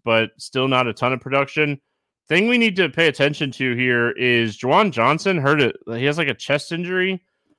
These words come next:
Um, if he were to sit, he had twelve targets. He has nineteen targets over the last two games. Um, lot of, lot of love from Derek Carr here recently. I liked Derek Carr a lot last week.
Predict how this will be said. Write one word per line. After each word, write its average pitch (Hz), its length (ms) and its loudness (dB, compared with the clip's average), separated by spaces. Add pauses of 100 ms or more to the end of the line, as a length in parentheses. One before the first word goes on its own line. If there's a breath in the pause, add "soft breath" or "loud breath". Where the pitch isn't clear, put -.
(160)
Um, 113 480 0
if 123 140 -6
he 185 160 -4
were 269 140 0
to 190 120 0
sit, 151 240 0
he 190 80 -2
had 277 160 -4
twelve 156 440 -2
targets. 135 640 -2
He 139 80 -6
has 165 140 -2
nineteen 185 480 0
targets 156 380 2
over 117 180 -2
the 117 60 -2
last 123 260 2
two 123 100 -10
games. 113 600 -4
Um, 104 400 -2 (680)
lot 170 360 8
of, 147 180 4
lot 160 260 4
of 151 140 4
love 139 340 4
from 123 220 -4
Derek 131 300 2
Carr 131 260 4
here 120 160 -4
recently. 113 720 -4 (840)
I 156 100 6
liked 208 260 6
Derek 190 240 4
Carr 165 220 8
a 139 40 4
lot 135 240 6
last 123 280 4
week. 120 380 -4